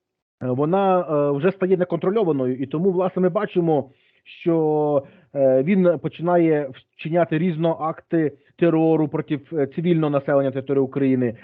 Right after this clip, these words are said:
ядерний шантаж, про який ми говорили, е, референдуми. Усе це, е, є ознаками неадекватності режиму. Тому зрозуміло, що якщо режим неадекватний, то і прогнозованість, е, країни є так само, е,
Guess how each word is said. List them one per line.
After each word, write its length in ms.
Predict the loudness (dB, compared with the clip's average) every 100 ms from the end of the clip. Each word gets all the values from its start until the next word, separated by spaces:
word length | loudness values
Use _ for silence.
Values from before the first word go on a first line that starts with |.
| -16
ядерний 640 | 0 2 4 4 2 0
шантаж, 380 | -2 -6 -4 -4 -4
про 100 | -6
який 200 | -4 -4
ми 80 | -2
говорили, 600 | 0 2 4 4 4 0 -8 _ _ -2
е, 240 | 4 4
референдуми. 720 | 4 2 2 2 0 -2 -4 -6 -10 -8
Усе 360 | -6 2 2 2 0
це, 300 | 2 2 2
е, 540 | 0 0 2 0 -2 -6 -16 _ -12 -10 -10 -14 _
є 280 | -14 0 4
ознаками 720 | 4 2 2 2 2 4 2 0 _
неадекватності 800 | -2 0 0 0 -2 -2 -4 -4
режиму. 480 | -4 -2 -4 -4 -8 _ _
Тому 240 | -6 -2 0
зрозуміло, 540 | 0 0 -2 0 -2
що 340 | -2 0 0 -2 _ -8
якщо 460 | -8 -8 -2 2
режим 340 | 2 2 2 2
неадекватний, 800 | 0 -2 -6 -6 -6 -4 -6 -6 _ _
то 200 | 0 2 2
і 80 | -2
прогнозованість, 1040 | 0 -2 -2 -2 -2 0 0 0 -2 _ _ _ _
е, 240 | -4 0 0
країни 500 | 0 0 0 0 -2
є 100 | -4
так 180 | -8 -8
само, 440 | -6 -2 -2 -4
е, 480 | -4 -4 -2 -2